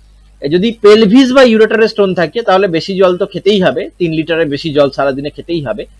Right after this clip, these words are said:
তার সঙ্গে যেটা কি করতে হবে, তার সঙ্গে কিছু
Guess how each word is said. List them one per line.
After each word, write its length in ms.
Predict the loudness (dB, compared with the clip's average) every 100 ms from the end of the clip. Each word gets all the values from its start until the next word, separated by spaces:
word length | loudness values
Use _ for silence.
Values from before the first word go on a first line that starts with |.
| _ _ -2
তার 140 | -2
সঙ্গে 300 | 0 2 4
যেটা 200 | 4 0
কি 300 | -4 _ -2
করতে 280 | 0 2 2
হবে, 280 | 2 0 -4 _ _ _
তার 120 | -2
সঙ্গে 240 | 0 -2 -2
কিছু 220 | -2